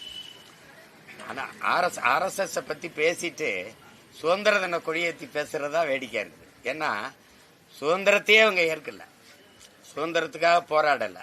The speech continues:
அவங்க வெள்ளையனை ஏத்து வெளியேத்தணுங்கிறது அவங்க நோக்கம் இல்ல. சுதந்திர கொடியவே அவங்க பிடிக்க தயாரா இல்ல. பிடிக்கும் போதும் ஈடுபாட்டோட பிடிக்க கூடாதுங்கிறது அவங்களுடைய கொள்கை. உங்களுக்கு புரியுதுன்னு நினைக்கிறேன்.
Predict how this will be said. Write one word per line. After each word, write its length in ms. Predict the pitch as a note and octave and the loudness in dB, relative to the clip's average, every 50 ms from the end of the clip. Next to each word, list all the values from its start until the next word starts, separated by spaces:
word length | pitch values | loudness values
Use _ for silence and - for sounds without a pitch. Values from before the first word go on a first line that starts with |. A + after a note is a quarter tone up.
| - - | -10 -4
அவங்க 260 | F2+ A2 B2 C#3 B2+ | -4 -4 -4 -4 -4
வெள்ளையனை 460 | A#2 B2 C3+ D#3+ E3+ F3+ F3+ F3 F3 F3 | -4 -2 0 2 2 2 4 2 2 2
ஏத்து 220 | F3 F3 D#3 - E3 | 2 0 -2 -6 -6
வெளியேத்தணுங்கிறது 760 | D3+ D3+ D#3 E3 D#3 D3+ - D#3 C#3+ C#3 C#3 C#3 C3 C3+ C#3 C3+ | -6 -4 -4 -4 -4 -4 -6 -8 -10 -8 -8 -10 -10 -8 -8 -8
அவங்க 160 | B2+ A#2+ A2+ A2+ B2 | -8 -8 -8 -4 -2
நோக்கம் 340 | C#3 C#3+ - - C#3 A#2+ G#2+ | -2 -2 -2 -6 -10 -8 -8
இல்ல. 120 | G#2 G#2+ F#2+ E2+ - - - - - - - - - - | -8 -8 -8 -10 -10 -14 -20 -20 -20 -20 -20 -20 -14 -6
சுதந்திர 380 | - D#3 F3 F3+ F#3 F3+ F3 E3 | -2 -2 0 0 2 2 2 2
கொடியவே 500 | - - D#3+ F3 F3 G3+ G3 G3 F#3+ G3 F#3 | 2 0 0 0 2 4 4 4 6 4 2
அவங்க 220 | F3 E3 D3+ C#3+ C3 A#2+ A2+ | 2 2 0 -2 -2 -2 -4
பிடிக்க 320 | - D3 D3 D3 C3+ C#3 | -6 -8 -10 -6 -6 -6
தயாரா 480 | A2+ - A#2+ A#2+ B2 B2+ B2+ A#2+ A2+ G2+ | -4 -2 0 2 2 4 2 2 2 -2
இல்ல. 180 | F2+ F#2+ G2 A#2+ D3+ - - - - - - - - | -2 -4 -4 -6 -6 -6 -12 -20 -20 -20 -20 -12 -6
பிடிக்கும் 400 | D3 F3 E3+ A3+ F3+ G3+ G#3+ G3+ | -4 -2 0 0 0 -2 -4 0
போதும் 300 | F#3+ G3 G3 G3 G#3 G3 F#3 | 0 0 0 0 0 0 2
ஈடுபாட்டோட 520 | G3 G#3 G#3 G3 G3 F#3+ F3+ - F#3 F3 F3 E3+ | 2 2 4 6 6 6 6 4 0 0 0 -2
பிடிக்க 280 | - E3 D#3+ D#3 D#3+ D#3 | -4 -6 -10 -8 -8 -6
கூடாதுங்கிறது 580 | C#3+ D3 C#3+ C#3 C3 C3 C3 B2 A#2+ B2 C#3+ E3 | -6 -4 -4 -4 -6 -6 -10 -10 -8 -6 -4 -4
அவங்களுடைய 480 | D3+ B2+ B2 B2 A#2+ A2+ G#2 G#2 A#2 A#2 | -6 -6 -8 -10 -12 -10 -10 -12 -12 -8
கொள்கை. 320 | - B2+ A#2 - - - - - - - - - - - - - _ - - - _ - - _ _ _ _ _ _ _ | -8 -8 -8 -8 -10 -16 -20 -20 -20 -20 -20 -20 -20 -20 -20 -20 _ -20 -20 -20 _ -20 -20 _ _ _ _ _ _ _
உங்களுக்கு 360 | - G#2+ A2 G#2+ G2 G2+ E2+ - | -18 -16 -14 -14 -16 -16 -16 -16
புரியுதுன்னு 360 | C3 C3+ C#3 C3+ B2+ A2+ G2 | -14 -14 -12 -12 -12 -12 -12
நினைக்கிறேன். 320 | F#2 E2 - - - _ | -14 -16 -20 -20 -20 _